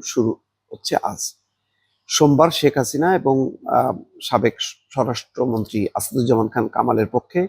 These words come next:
রাষ্ট্রনিযুক্ত আইনজীবী মোহাম্মদ আমির হোসেন যুক্তি তুলে ধরবেন এবং এর আগে টানা পঞ্চম দিনে এসে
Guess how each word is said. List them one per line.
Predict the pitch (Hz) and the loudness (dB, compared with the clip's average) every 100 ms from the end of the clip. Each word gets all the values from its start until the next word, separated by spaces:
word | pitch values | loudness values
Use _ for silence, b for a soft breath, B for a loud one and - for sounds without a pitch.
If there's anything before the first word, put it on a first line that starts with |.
| - _ _ _ _ _ | -6 _ _ _ _ _
রাষ্ট্রনিযুক্ত | 120 147 - - 185 180 147 165 - 165 | 6 6 0 2 4 6 4 0 0 2
আইনজীবী | 147 143 127 131 131 | 4 4 4 4 6
মোহাম্মদ | 127 131 131 | 6 6 2
আমির | - 123 147 156 | 2 4 6 6
হোসেন | 143 151 143 - | 2 0 0 -2
যুক্তি | 120 123 _ 110 | -4 -6 _ -4
তুলে | 117 127 - 117 | 0 0 2 6
ধরবেন | 135 147 165 | 8 8 6
এবং | 127 135 139 | 4 4 4
এর | 131 135 | 6 6
আগে | 131 | 4
টানা | 131 135 131 127 | 2 2 4 2
পঞ্চম | 135 135 147 165 | 2 0 2 4
দিনে | 190 160 | 6 6
এসে | 127 - | 4 2